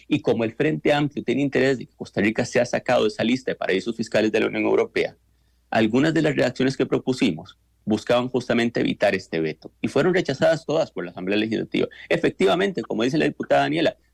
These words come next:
porque la mayoría así lo determinó, es cierto, porque la mayoría así lo determinó. También esa mayoría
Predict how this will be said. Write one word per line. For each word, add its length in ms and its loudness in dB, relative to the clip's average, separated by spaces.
porque 460 2
la 100 2
mayoría 680 2
así 180 -4
lo 100 -2
determinó, 420 -2
es 120 0
cierto, 340 -2
porque 160 -8
la 80 2
mayoría 320 -2
así 160 -2
lo 80 2
determinó. 440 -4
También 320 2
esa 160 0
mayoría 500 2